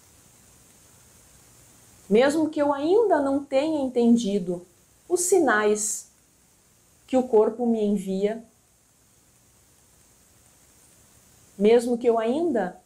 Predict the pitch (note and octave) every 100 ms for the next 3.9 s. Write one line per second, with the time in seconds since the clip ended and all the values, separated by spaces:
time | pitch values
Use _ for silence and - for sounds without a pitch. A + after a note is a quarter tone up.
0 | _ _ _ G#3 - - C4+ C#4+ C4+ D4+
1 | E4+ F#4+ F4 G#3 G#3 G#3 F3 - _ _
2 | - F3+ A3+ - D4+ F#4 F4 F4 - B3
3 | C4+ - C4 A3 G#3 A#3 A#3+ A#3